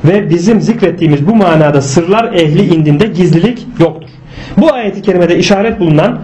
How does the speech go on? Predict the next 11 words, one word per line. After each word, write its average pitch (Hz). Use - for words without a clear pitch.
arşa 190
Rahman'ın 196
nasıl 262
istiva 196
edici 175
olduğunu 185
tarif 202
eden 151
bir 190
delil 170
istersen 226